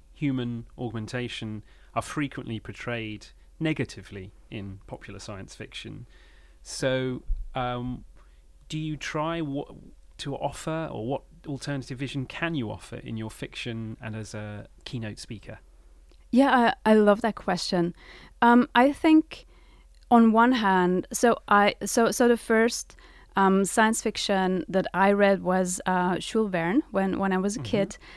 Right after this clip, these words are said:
Speaker 2: Uh, he's, he, he was French, uh, hugely influential, and he wrote these beautiful stories about exploration and, you know, pushing human nature, and it was very, very technical. He,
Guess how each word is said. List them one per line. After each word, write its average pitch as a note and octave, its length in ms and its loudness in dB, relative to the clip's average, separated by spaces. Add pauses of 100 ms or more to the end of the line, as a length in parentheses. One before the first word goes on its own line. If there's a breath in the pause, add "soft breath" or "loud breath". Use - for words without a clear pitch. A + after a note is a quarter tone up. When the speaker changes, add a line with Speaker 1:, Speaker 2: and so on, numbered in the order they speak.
(200 loud breath)
Speaker 2:
Uh, F3+ 320 4
he's, F#3+ 340 0
he, F#3+ 320 -2
he F#3+ 140 -4
was G3+ 180 -2
French, G3 540 0 (400 loud breath)
uh, G3 320 6 (260)
hugely - 580 2
influential, G3 600 0
and F#3+ 160 0
he G#3 100 0
wrote A3 320 2
these G#3+ 240 -2
beautiful A3+ 460 2
stories G3 420 0
about F3 300 0
exploration G3 1040 0
and, F3+ 200 -2
you F3 80 -6
know, E3+ 220 -2
pushing G3+ 340 -4
human F3 380 -4
nature, G#3+ 380 -2
and G3+ 200 -2
it G3 120 -2
was G3 180 -2
very, A#3+ 320 0
very G#3 220 -2
technical. - 560 -6
He, G3+ 260 -2